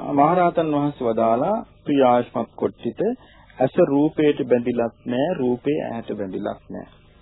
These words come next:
කන ශබ්දයට බැඳිලත් නෑ, ශබ්දේ කනට බැඳිලත් නෑ. නාසය ගඳ සුවඳට බැඳිලත් නෑ, ගඳ සුවඳ නාසයට බැඳිලත් නෑ. දිව රසයට බැඳිලත් නෑ, රසය දිවට බැඳිලත් නෑ.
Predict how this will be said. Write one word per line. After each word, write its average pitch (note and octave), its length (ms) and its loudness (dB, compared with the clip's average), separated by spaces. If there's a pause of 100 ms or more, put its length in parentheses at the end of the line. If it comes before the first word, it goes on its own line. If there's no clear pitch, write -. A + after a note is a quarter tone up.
(600)
කන D#3+ 220 6
ශබ්දයට E3 580 2
බැඳිලත් B2 500 0
නෑ, C3 240 -6
ශබ්දේ C3 500 -4
කනට B2 340 -6
බැඳිලත් A2+ 500 -6
නෑ. G#2+ 240 -10 (1300)
නාසය D3+ 480 6
ගඳ C#3+ 260 2
සුවඳට E3+ 400 -6
බැඳිලත් A#2+ 500 -2
නෑ, A#2 280 -6
ගඳ B2+ 300 -2
සුවඳ C3+ 300 -6
නාසයට C3 540 -4
බැඳිලත් A2+ 520 -6
නෑ. G2+ 240 -10 (720)
දිව D3 280 4
රසයට F3+ 500 2
බැඳිලත් B2 520 -2
නෑ, C#3+ 240 -4
රසය D#3+ 380 -4
දිවට D#3 340 -6
බැඳිලත් B2 500 -4
නෑ. G#2 240 -8